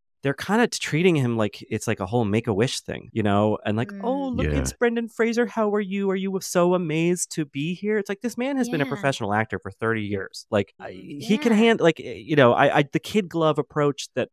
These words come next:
Speaker 1: that the movie engenders i-, is just very strange to me. And I, I think at root, I don't think that Aronofsky is making these things, uh, with the best sort of motivation at, at heart.
Speaker 4: Well, Darren loves, Darren loves a, a father down on a,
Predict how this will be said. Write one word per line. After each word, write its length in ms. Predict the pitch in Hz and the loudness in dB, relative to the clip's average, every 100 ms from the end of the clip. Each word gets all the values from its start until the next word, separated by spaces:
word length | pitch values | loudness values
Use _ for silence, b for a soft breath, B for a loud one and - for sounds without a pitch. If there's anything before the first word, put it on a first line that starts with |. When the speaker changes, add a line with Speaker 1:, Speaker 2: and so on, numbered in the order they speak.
| _ - | _ -8
Speaker 1:
that 120 | 120 | -4
the 80 | 120 | 0
movie 300 | 123 120 110 | 0 2 0
engenders 500 | 104 120 120 101 95 | 0 0 2 0 -2
i-, 140 | 101 - | -8 -6
is 140 | 98 | -8
just 180 | - 117 | -6 -6
very 160 | 123 123 | -4 -4
strange 540 | - - 107 110 107 - | -4 -6 -4 -4 -6 -10
to 80 | |
me. 160 | 107 92 | -8 -6
And 120 | 92 | -6
I, 100 | 98 - | -6 -6
I 80 | 101 | -6
think 240 | 127 127 | -4 -4
at 160 | 120 - | -4 -4
root, 320 | 117 120 104 _ - | 0 2 0 _ 0
I 80 | |
don't 180 | 127 - | 2 0
think 200 | - 143 | -4 -6
that 100 | 139 | -4
Aronofsky 580 | 117 113 107 104 - 107 | -2 -2 -2 -4 -6 -8
is 120 | 98 | -6
making 300 | 98 92 92 | -8 -6 -6
these 160 | 92 - | -8 -8
things, 400 | - 90 90 - _ _ _ _ | -8 -8 -10 -14 _ _ _ _
uh, 280 | 95 90 87 - | -4 -2 -2 -4
with 260 | 92 - | -6 -6
the 80 | 90 | -10
best 400 | 85 90 - - | -4 -4 -4 -6
sort 140 | 92 87 | -8 -8
of 100 | 87 - | -12 -14
motivation 600 | 90 87 80 78 - - - - | -8 -6 -6 -8 -12 -16 -20 -10
at, 120 | 87 - | -8 -4
at 80 | 90 | -6
heart. 220 | 85 - _ _ _ _ - | -6 -10 _ _ _ _ -6
Speaker 4:
Well, 120 | 254 | -4
Darren 520 | 233 262 269 277 269 | 0 0 0 -4 -4
loves, 520 | 233 220 226 214 220 175 196 | -2 -2 -4 -8 -16 -16 -8
Darren 400 | 190 202 208 202 | -6 -6 -6 -8
loves 320 | 180 190 185 | -8 -10 -8
a, 140 | 190 196 | -10 -8
a 120 | - | -12
father 800 | 180 175 170 170 175 175 175 175 - _ - | -10 -8 -8 -6 -6 -6 -6 -8 -12 _ -20
down 300 | 180 165 175 175 | -12 -6 -6 -4
on 140 | 170 | -6
a, 120 | 165 | -8